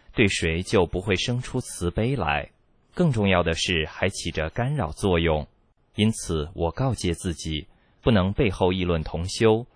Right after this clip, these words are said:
那是乱法，我不能起乱法的作用。但是我又困惑，有的同修是真的人心很重，我因此思考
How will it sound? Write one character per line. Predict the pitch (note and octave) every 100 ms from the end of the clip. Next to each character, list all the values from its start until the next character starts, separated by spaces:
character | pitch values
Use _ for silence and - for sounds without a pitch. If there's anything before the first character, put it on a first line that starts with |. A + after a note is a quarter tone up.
| _
那 | A2
是 | G2+ G2+
乱 | A2+ C#3 F#2+
法， | D#2 D2 - _ _ _ _
我 | A3
不 | G#3+ D#3+
能 | A2
起 | - - E2+
乱 | F2 D3 A2
法 | - D2
的 | C#2+
作 | - D3+ F#2
用。 | E2+ D2+ - _ _ _ _ _ -
但 | C#3+
是 | C3+ - A#2
我 | F#2+
又 | F2+ F#2+
困 | - F3+ B2
惑， | - F#2 D#2+ - _ _ _
有 | A#2+ A#2
的 | B2+
同 | A#2 A#2+
修 | - C3 C3+
是 | C3 G#2+
真 | C3+ C#3+ F3
的 | A2 D#2+
人 | E2+ F#2
心 | - A2
很 | - E2 -
重， | A#2+ A2+ D2+ - _ _ _ _
我 | G2+
因 | A2 C3
此 | C3 -
思 | E2+ - B2
考 | - F2 D#2